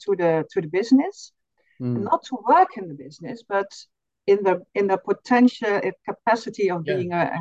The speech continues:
Speaker 1: a, an owner, um, so that you can, in a very informal way, you can introduce the, the business, and so that they
Speaker 2: Mm.
Speaker 1: know about it. But also it gives you the opportunity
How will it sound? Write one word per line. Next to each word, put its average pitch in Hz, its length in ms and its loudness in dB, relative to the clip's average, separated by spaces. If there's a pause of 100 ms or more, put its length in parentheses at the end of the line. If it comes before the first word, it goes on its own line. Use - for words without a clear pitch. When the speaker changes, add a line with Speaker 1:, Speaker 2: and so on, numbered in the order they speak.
(160)
Speaker 1:
a, 165 160 -8
an 175 180 -4
owner, 247 400 4 (760)
um, 180 540 4
so 240 180 4
that 233 240 2
you 247 100 -2
can, 226 360 -6 (140)
in 208 120 -4
a 202 60 -4
very 214 760 4 (280)
informal 214 720 6
way, 185 300 6
you 202 180 0
can 190 160 -4
introduce 196 720 -2
the, 180 260 -4
the 170 160 -10
business, 185 600 2
and 160 160 -6
so 170 100 -8
that 160 180 -6
they 160 140 -4
Speaker 2:
Mm. 165 60 -6
Speaker 1:
know 180 460 4 (440)
about 180 500 2
it. 220 300 -6
But 196 160 2
also 202 560 2
it 185 140 2
gives 190 240 2
you 190 100 0
the 180 140 -2
opportunity 185 800 -4